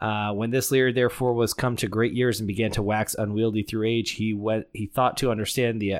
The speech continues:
affections of his daughters towards him and prefer her whom he loved best to the succession over the kingdom. So essentially, this, it's just interesting that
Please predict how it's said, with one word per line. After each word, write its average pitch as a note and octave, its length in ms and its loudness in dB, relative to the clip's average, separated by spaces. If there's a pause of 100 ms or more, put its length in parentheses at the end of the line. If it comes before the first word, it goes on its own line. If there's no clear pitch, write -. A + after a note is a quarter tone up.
affections C#3+ 460 -2
of C3 80 -2
his A#2+ 140 -6
daughters A#2+ 280 4
towards A#2 300 -2
him A#2 140 -4
and G2 200 -8
prefer B2+ 420 0
her B2 240 0
whom G#2+ 200 -6
he G2 100 -4
loved F#2 260 -4
best D3+ 260 2
to A#2 80 -4
the G#2+ 100 0
succession A2 640 -4
over G#2 240 -2
the F#2+ 100 -4
kingdom. G2 560 -4 (320)
So F3+ 180 4
essentially, C#3 760 0 (800)
this, - 680 2 (560)
it's - 520 -4
just F3 200 2
interesting D3+ 320 0
that A#2+ 220 0